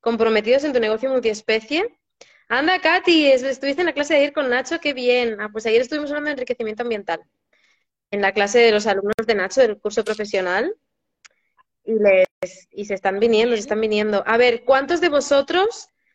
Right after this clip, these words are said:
Speaker 1: ya estáis en el grupo de WhatsApp para el webinar de mañana?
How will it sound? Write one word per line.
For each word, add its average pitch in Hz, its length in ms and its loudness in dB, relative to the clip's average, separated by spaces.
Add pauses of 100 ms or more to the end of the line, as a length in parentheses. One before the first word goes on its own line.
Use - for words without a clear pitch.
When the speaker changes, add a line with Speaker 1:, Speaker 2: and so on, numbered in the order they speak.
(240)
Speaker 1:
ya 262 560 0
estáis 247 640 2
en 254 100 4
el 233 80 2
grupo 247 260 2
de 285 100 8
WhatsApp 262 380 2
para 247 220 2
el 220 160 -2
webinar 285 340 2
de 277 80 -4
mañana? 214 460 -6